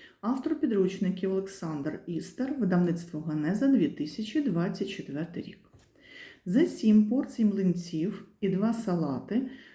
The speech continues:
заплатили чотириста шістдесят вісім гривень. Скільки коштує одна порція млинців і скільки один салат, якщо дві порції млинців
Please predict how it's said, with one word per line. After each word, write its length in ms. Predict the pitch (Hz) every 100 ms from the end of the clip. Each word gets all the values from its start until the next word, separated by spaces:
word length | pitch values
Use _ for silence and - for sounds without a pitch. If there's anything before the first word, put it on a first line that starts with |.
| _
заплатили 800 | - 190 190 - - 175 185 294
чотириста 720 | - 175 - 196 285 294 269
шістдесят 680 | - 180 170 151 - 240 240
вісім 400 | 170 185 180 165
гривень. 360 | 170 127 - - _ _ _ - - _
Скільки 460 | - - 359 381 349
коштує 640 | - 208 185 - 220 214
одна 400 | 208 190 190 170
порція 540 | 175 180 160 - 170
млинців 800 | 156 151 151 - - 139 202 - - -
і 80 |
скільки 520 | 196 - 196 175 170 165
один 280 | 165 160
салат, 600 | - - 143 120 156 220 - _ _ - - -
якщо 400 | 190 196 - -
дві 340 | 185 170 196 165
порції 600 | - 165 156 - - 147
млинців 760 | 139 139 127 - 165 226 -